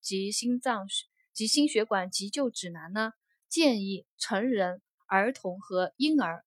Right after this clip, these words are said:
啊，这里不包括新生儿，特别指出不包括新生儿，它的基本的基础的生命支持呢是C A B啊，我们刚刚讲的C A B的顺序，就是先胸外按压，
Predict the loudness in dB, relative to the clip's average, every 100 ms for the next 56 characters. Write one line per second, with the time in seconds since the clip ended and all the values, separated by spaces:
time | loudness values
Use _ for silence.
0 | _ -18 -8 -4 -4 -4 -4 -2 -2 -2
1 | -4 -2 -6 -8 -12 -14 -12 -8 -8 -8
2 | -10 -10 -12 -10 -10 -8 -10 -12 -12 -14
3 | -14 -18 -20 -20 _ 0 2 6 4 4
4 | -2 _ _ _ 0 2 2 2 0 -2
5 | -6 -6 -8 _ -2 -2 -2 -6 -4 -2
6 | -2 -4 -6 -4 -2 -2 -8 -4 -2 -2
7 | -4 _ _ _ _ _ -4 2 4 6
8 | 4 0 -10 -10 -12 -12 -10 -8 -8 -8
9 | -14 -10 -8 -4 -2 -2 -4 -10 -12 -10
10 | -10 -8 -8 -8 -10 -12 -8 -6 -6 _
11 | _ _ _ -4 4 4 4 0 2 4
12 | 4 2 0 -4 -4 -2 -2